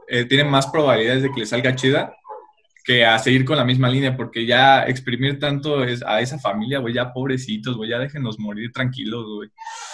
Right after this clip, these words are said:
O sea, eh, si ven los juegos o las series que casi no tienen nada que ver con, con la línea principal, son los mejores, güey, son las mejores, este,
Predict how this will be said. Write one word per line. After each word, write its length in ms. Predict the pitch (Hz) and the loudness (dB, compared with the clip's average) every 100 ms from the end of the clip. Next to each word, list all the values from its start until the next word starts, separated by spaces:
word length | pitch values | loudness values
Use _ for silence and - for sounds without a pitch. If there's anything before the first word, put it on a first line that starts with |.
| - | -6
O 80 | 131 | 2
sea, 320 | 139 131 - | 4 4 0
eh, 160 | 147 131 - _ - | -2 -2 -10 _ -4
si 140 | - 156 | 4 6
ven 260 | 180 220 - | 6 2 -2
los 240 | 135 131 | -2 0
juegos 540 | 131 151 175 226 - - | 2 2 4 0 -2 -4
o 100 | 131 | 0
las 200 | 127 135 | 0 2
series 280 | 139 156 165 | 0 0 -2
que 320 | - 110 110 - | -2 -2 -2 0
casi 280 | 135 135 147 | 0 0 -2
no 100 | 147 | -2
tienen 200 | 151 143 | -2 -2
nada 180 | 147 | -2
que 100 | 147 | -4
ver 180 | 110 123 | -6 -4
con, 340 | 123 131 110 - | -4 -6 -6 -12
con 220 | 117 110 | -12 -8
la 160 | 104 104 | -6 -4
línea 460 | 107 123 131 127 127 | -4 -2 0 -2 -2
principal, 680 | 123 107 113 - 113 139 - | -6 -4 -8 -4 -4 -4 -10
son 240 | - 147 | -14 -10
los 160 | 156 143 | -8 -6
mejores, 420 | 107 135 160 135 | -4 -2 0 0
güey, 160 | 113 113 | -4 -8
son 140 | 139 | -4
las 100 | 147 | -2
mejores, 420 | 127 113 123 123 127 | -4 -4 -6 -6 -10
este, 400 | - - - | -16 -14 -14